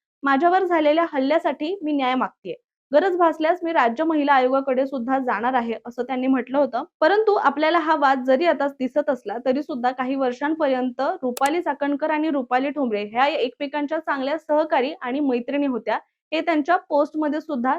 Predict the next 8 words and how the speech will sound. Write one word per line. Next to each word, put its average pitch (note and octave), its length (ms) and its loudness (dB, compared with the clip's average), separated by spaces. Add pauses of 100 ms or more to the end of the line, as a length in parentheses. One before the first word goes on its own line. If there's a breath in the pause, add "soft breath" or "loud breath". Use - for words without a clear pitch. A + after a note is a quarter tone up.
दिसून B3+ 260 -4
आलेलं B3+ 300 0
आहे. A#3+ 220 -2 (460)
आता C4+ 220 4 (140)
इतक्या D#4 480 -2
सगळ्या D#4 240 0
वादात C#4 300 4 (100)
अडकलेल्या B3+ 540 2